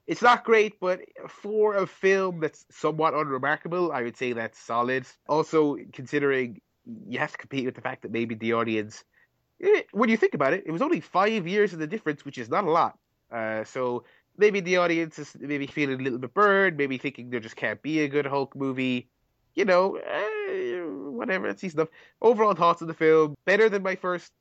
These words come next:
viewing of it. Very competent, like I mentioned, like, archetypal, middle of the road, solid M C U film. Not bad, not great. Really, uh, really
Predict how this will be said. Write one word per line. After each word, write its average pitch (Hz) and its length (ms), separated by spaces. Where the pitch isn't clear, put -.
viewing 160 340
of 160 140
it. 156 160
Very 180 200
competent, 170 580
like 143 160
I 147 60
mentioned, 151 380
like, 127 200
archetypal, 151 760
middle 147 280
of 147 60
the 131 80
road, 135 400
solid 131 380
M 127 140
C 123 120
U 117 200
film. 110 280
Not 120 200
bad, 117 260
not 110 180
great. 104 360
Really, 175 680
uh, - 60
really 139 600